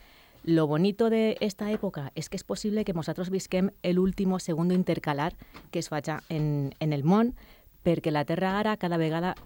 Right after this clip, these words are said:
eh, eh, gira més ràpid, con lo que ese desajuste ya no existirá. E incluso es posible que lo que faig es que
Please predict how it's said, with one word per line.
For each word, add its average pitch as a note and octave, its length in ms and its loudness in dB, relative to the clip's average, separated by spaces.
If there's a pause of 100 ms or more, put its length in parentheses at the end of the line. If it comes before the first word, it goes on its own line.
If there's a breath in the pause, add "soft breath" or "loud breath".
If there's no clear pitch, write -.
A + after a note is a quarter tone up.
(140)
eh, D3 560 0 (300 loud breath)
eh, D#3 160 -4
gira F3+ 260 0
més D3+ 180 -2
ràpid, C#3+ 340 -4 (260)
con D#3+ 160 0
lo D#3 100 0
que D3+ 180 -2 (140)
ese F#3 200 0
desajuste F3 640 -2
ya D#3+ 80 -4
no D#3 80 -4
existirá. C#3+ 460 -10
E F#3+ 80 2
incluso F#3+ 320 2
es - 60 -6
posible G#3 380 0
que G3 100 -2
lo E3+ 80 2
que D#3+ 80 -4
faig F3 200 -4
es F3+ 120 -6
que F#3+ 140 -4